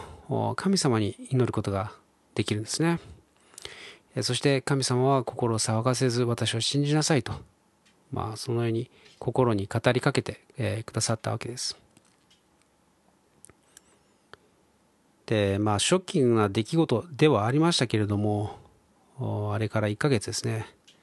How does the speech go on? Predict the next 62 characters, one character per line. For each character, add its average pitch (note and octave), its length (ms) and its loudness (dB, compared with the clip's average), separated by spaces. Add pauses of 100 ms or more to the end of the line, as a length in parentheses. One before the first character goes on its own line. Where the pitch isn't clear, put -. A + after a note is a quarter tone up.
(920)
え A2 120 0
ー、 - 20 -2
神 B2 220 0
様 A#2 140 0
の A#2 260 -2
助 - 200 0
け - 20 2
と B2 180 0
奇 - 200 -4
跡 A2+ 160 -4
を G#2 40 -2
ず A2 160 -2
っ - 20 -2
と、 C3+ 240 2
お、 G#2 800 -4 (640)
経 A#2+ 160 -2
験 G#2+ 240 -2 (240)
し - 80 -6
て - 100 0
い G#2 60 2
ま G2 100 0
す。 - 180 -6 (1120)
ま E3+ 60 2
あ、 - 20 4
実 F#3 260 2
は、 A#2+ 400 2
あ、 B2 240 2
こ C#3 120 2
の D3+ 260 4
週 E3 220 4
末 D3 280 2
で A2+ 40 0
す - 120 -4
ね、 A2+ 120 0 (280)
今 C3+ 120 4
日 A2 60 0
も G2 200 -4 (800)
え G#2 140 -4
ー、 - 20 -6
僕 C#3 280 0
は A#2 260 2
行 C3 80 -6
っ - 40 -14
て - 100 -2
ま G#2 80 2
せ G#2+ 140 0
ん G2+ 60 0
が、 G2+ 240 -4 (160)
妻 D#3 240 2
だ A2+ 120 2
け A2+ 260 -2 (680)
ま A2+ 100 0
た G#2+ 160 0
秋 A2+ 160 -2
田 G#2+ 80 -2
に G2 80 -4
行 G#2 40 -8
っ - 40 -16
て - 100 -8
で A2 60 -4
す - 140 -4
ね、 A2+ 200 -4